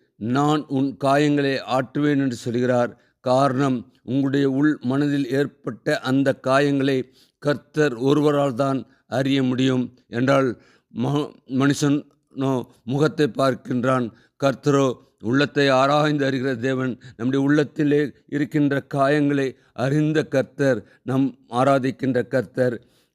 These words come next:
அங்கு பார்க்கின்ற பொழுது, எல்கனாவின் மனைவியாகிய அன்னாள் என்பவளுக்கு குழந்தை பாக்கியம் இல்லாமல் இருந்தது. அதன் நிமித்தமாக அவளுடைய சக்களத்தி பெனின்னாள் என்பவள் அன்னாளுடைய மனது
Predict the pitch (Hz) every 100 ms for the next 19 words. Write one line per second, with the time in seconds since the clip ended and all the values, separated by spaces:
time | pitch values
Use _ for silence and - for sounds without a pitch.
0 | _ 120 131 104 135 135 143 135 131 131
1 | 143 113 - _ _ 113 135 - 143 143
2 | 143 143 123 139 143 143 135 139 139 110
3 | _ _ _ - 127 143 151 143 139 127
4 | 131 135 135 - 143 127 - _ _ _
5 | - 139 147 143 110 139 135 139 131 123
6 | 135 135 131 131 120 101 120 117 123 120
7 | _ _ _ 117 135 143 147 - 143 143
8 | 135 139 135 107 _ _ 120 135 147 147
9 | 139 - 135 - 147 143 - _ 143 135
10 | 117 - _ _ - 131 151 147 139 139
11 | 113 - _ _ _ _ _ 131 139 139
12 | 135 131 117 - _ _ _ _ _ _
13 | - 131 147 156 147 143 143 135 113 123
14 | 143 143